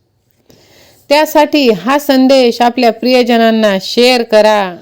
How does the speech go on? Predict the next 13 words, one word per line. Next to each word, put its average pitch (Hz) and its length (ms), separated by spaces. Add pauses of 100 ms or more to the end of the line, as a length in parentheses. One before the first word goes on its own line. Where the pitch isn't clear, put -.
आणि 208 280
"स्वामी 233 480
आई, 202 420
मी 214 140
तुझं 208 480
बाळ 214 240
आहे" 190 540
असे 180 400
टाईप 220 340
करा. 160 300 (1300)
श्री 277 280
स्वामी 233 340
समर्थ. 190 580